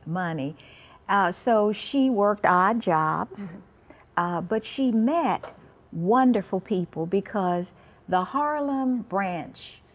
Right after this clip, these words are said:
Speaker 1: of the New York City Public Library was a meeting place for intelligent, young,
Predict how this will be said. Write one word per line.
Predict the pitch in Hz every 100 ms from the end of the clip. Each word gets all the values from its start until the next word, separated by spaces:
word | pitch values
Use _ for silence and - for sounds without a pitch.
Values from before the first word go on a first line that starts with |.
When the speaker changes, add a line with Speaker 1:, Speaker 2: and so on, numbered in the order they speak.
| - -
Speaker 1:
of | - 175
the | 170
New | 175 220
York | 240 226 220 220
City | - 220 190
Public | 185 185 170 170 170
Library | 170 160 156 147 151 139 135 147 - - -
was | 180 196 185 -
a | 190 180
meeting | 175 196 262 247 175
place | 165 - 165 147 147 - - - _
for | - 185 170 - - -
intelligent, | 196 175 170 - - - 262 262 233 190 170 165 - 175
young, | 170 190 202 202 190 180